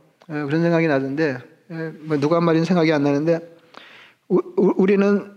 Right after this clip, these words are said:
예, 서로의 환경이다." 그거 아니에요? <clears throat> 그 백 번 맞는 거 아니에요? 우리는 서로의 환경이에요.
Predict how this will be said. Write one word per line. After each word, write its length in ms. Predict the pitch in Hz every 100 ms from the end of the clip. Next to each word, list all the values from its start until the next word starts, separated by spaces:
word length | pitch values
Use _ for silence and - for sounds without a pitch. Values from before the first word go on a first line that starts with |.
| - _ _ _ - 214
예, 300 | 170 160 135 - -
서로의 480 | - - 220 202 190
환경이다." 680 | - 214 196 175 143 131 131
그거 180 | 160 165
아니에요? 220 | 143 170 - -
<clears throat> 520 | 480 - 185 - - _ _ 233 208
그 100 | 214 214
백 180 | - -
번 100 | 220
맞는 260 | 202 170 190
거 80 |
아니에요? 300 | 190 151 151
우리는 240 | 160 156 202
서로의 480 | - 233 226 208 196
환경이에요. 600 | 208 196 175 139 123